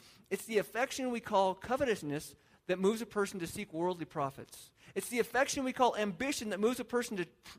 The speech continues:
truly pursue worldly glory.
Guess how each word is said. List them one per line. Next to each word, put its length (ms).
truly 500
pursue 560
worldly 580
glory. 500